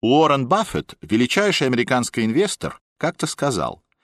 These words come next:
«Если вы играете в покер и через двадцать минут не знаете, кто лопух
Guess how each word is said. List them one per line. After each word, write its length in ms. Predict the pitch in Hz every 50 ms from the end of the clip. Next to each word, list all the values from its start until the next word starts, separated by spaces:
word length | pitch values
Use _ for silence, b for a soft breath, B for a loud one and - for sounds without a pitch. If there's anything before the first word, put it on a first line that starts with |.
| _ _ _ _ _
«Если 420 | - 87 87 113 139 - - - 120
вы 220 | 113 123 127 127
играете 440 | 117 120 120 117 117 117 - - 123
в 120 | - -
покер 420 | _ - 117 101 - - 80 - 71
и 160 | - 107 101
через 260 | - - 113 113 107
двадцать 380 | 92 98 110 107 - - 95 -
минут 380 | 113 117 117 110 92 - -
не 100 | 101 110
знаете, 500 | 107 104 110 120 113 95 82 80 - 85
кто 220 | - - - 110 107
лопух 500 | 101 98 - - 214 233 - - -